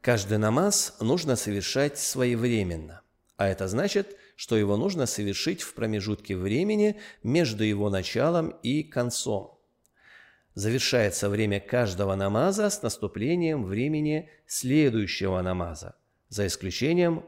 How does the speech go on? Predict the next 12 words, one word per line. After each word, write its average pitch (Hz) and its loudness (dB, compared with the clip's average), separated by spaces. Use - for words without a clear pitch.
утреннего, 85 2
фаджр 92 0
намаза, 90 -2
время 98 2
которого 175 2
заканчивается 120 -2
на 117 0
восходе. 101 -2
Нежелательно 113 2
оставлять 104 -2
совершение 101 -2
намаза 151 0